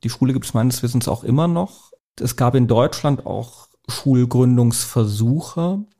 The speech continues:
die gescheitert sind. Teilweise waren das so,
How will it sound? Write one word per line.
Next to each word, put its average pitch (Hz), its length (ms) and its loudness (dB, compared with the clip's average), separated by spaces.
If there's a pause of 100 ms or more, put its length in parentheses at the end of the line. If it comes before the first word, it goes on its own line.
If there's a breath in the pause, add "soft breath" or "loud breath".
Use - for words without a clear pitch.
(160)
die 123 480 2
gescheitert 123 640 -2
sind. 185 580 -4 (100)
Teilweise 113 1040 2 (760)
waren 113 640 2
das 107 220 -2
so, 98 480 -2